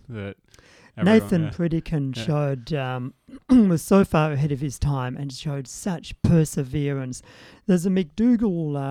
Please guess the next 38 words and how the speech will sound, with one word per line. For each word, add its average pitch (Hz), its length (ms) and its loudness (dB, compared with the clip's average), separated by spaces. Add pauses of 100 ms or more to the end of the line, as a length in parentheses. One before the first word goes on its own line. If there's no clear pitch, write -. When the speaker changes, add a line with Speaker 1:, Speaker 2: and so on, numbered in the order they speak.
Speaker 2:
uh, - 40 -6
recorded 143 600 -2
lecture 156 360 -8
by 131 200 -8
Nathan 127 400 -8
Pritikin 135 440 -8
of 117 100 -10
how 135 260 -4
he, 123 440 -6
um, 117 380 -12
s-, - 180 -18
f-, - 360 -20
found 117 340 -12
out 120 180 -12
about 110 300 -14
his, 117 220 -14
his, 131 340 -12 (120)
the 147 120 -12
diet 120 500 -10
and 127 120 -12
its 135 200 -16
effects - 400 -16
on 139 140 -8
health. 139 380 -8 (480)
Nathan 214 340 2
Pritikin 180 380 -2
was 147 180 -4
an 147 80 -4
engineer 151 560 -4 (540)
who 170 220 0
was 151 200 -4
privy 196 380 -2
to, 151 360 -2 (140)
um, 139 640 -4
post-World 156 600 0
War 143 200 -4
Two 151 260 -2
data 139 540 -8